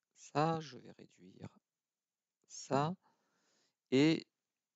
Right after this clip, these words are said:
je vais retourner sur mon questionnaire. Donc,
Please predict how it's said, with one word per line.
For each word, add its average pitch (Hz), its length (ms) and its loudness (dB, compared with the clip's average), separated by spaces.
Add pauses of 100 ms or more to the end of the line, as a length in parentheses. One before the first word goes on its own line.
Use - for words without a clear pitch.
(200)
je - 140 -14
vais 101 80 -8
retourner 127 460 -6
sur 143 580 -6 (340)
mon 139 100 -20
questionnaire. - 520 -8 (1800)
Donc, 117 180 -20